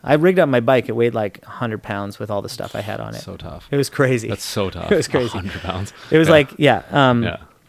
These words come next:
Speaker 1: I ditched a bunch of stuff pretty quick and I got it down to about seventy-five pounds. But, um,
Speaker 2: Still outrageous.
Speaker 1: it was, it was totally outrageous.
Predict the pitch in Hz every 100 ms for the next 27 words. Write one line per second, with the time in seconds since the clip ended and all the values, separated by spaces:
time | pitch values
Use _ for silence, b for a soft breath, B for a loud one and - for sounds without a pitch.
0 | - 131 120 139 - 131 123 120 - 123
1 | - 120 107 120 113 110 104 104 110 107
2 | 107 107 98 - - 117 113 - 110 107
3 | 104 98 - 113 - 117 107 101 - 131
4 | 117 104 101 104 107 123 110 143 131 -
5 | 139 117 110 101 104 -